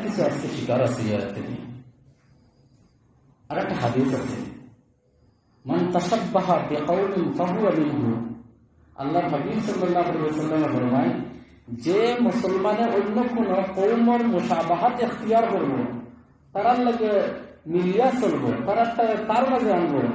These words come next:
ফাহুয়া মিনহু, হে তারার অন্তর্ভুক্ত।" আমরা শুধুমাত্র এখানেও শেষ নয়, শুধুমাত্র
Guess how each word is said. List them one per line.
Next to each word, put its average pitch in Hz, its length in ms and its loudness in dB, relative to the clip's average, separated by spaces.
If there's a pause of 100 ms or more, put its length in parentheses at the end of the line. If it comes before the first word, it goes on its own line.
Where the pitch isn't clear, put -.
(340)
ফাহুয়া 233 280 2
মিনহু, 196 320 0
হে 208 240 2 (240)
তারার 247 220 4
অন্তর্ভুক্ত।" 131 600 0 (3750)
আমরা 170 540 2 (920)
শুধুমাত্র 202 360 -2
এখানেও 208 360 2
শেষ 131 420 -2
নয়, 123 200 -2 (2250)
শুধুমাত্র 180 520 0